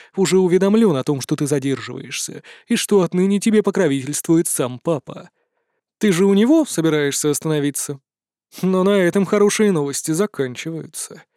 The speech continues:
Инквизитор назвал свою цену, и у меня есть большие сомнения, что она тебе понравится. Кемаль Соренто протянул мне лист бумаги, подписанный лично папой. Там было всего несколько предложений,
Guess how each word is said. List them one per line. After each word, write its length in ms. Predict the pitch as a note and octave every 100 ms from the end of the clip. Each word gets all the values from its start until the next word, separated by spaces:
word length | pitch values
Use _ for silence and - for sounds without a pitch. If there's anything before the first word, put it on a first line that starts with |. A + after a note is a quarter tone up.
| _ _ _ _ _
Инквизитор 600 | B3 A3 B3 G#3+ A#3+ G#3
назвал 400 | G#3+ G#3 A#3 G3
свою 300 | - C3+ C3+
цену, 400 | - C3 C3 C#3+ - - _
и 100 | E3
у 80 | D#3+
меня 280 | D#3 D#3 E3+
есть 280 | D#3+ C#3+ C#3
большие 640 | C#3+ C3+ - D#4 C4+ G3
сомнения, 800 | - D3 C#3 C3+ F3+ B3+ D3 C3
что 300 | B2 - C3+
она 180 | C3 D#3+
тебе 240 | C#3 C3
понравится. 840 | C3 B2 A#2 B2 D3+ - - - E3 _ _ _ _ _ _ _ _ _ _
Кемаль 280 | - B3+ D4
Соренто 400 | A3+ B3+ C#4 -
протянул 400 | G3+ G#3 G#3+ G#3
мне 160 | G3+
лист 260 | G3+ G#3 D#3+
бумаги, 420 | D#3+ F#3+ B3+ F#3+
подписанный 560 | D3+ D#3 - A3 G3+ G3
лично 340 | G3 G3+ -
папой. 540 | F#3 F3 C3+ - E3 _ _ _ _ _ _ -
Там 240 | A#3+ C4
было 180 | B3 B3
всего 280 | - A#3+ B3
несколько 400 | C4 - G#3+ A3+
предложений, 720 | A3+ G#3+ G3 B3+ G#3+ -